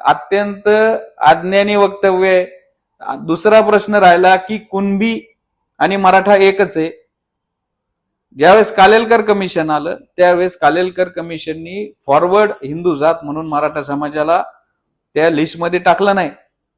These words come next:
बीडी देशमुख कमिटीच्या रिपोर्टमध्ये पण मराठा समाजाला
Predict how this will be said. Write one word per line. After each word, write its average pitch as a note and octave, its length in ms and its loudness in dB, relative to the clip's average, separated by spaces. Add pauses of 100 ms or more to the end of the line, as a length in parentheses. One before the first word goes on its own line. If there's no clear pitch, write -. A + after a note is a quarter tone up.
(480)
बीडी G3 280 0
देशमुख G#3+ 360 2
कमिटीच्या G3+ 540 -2
रिपोर्टमध्ये F#3 580 -6
पण G3 280 -2
मराठा E3+ 440 0
समाजाला E3+ 600 2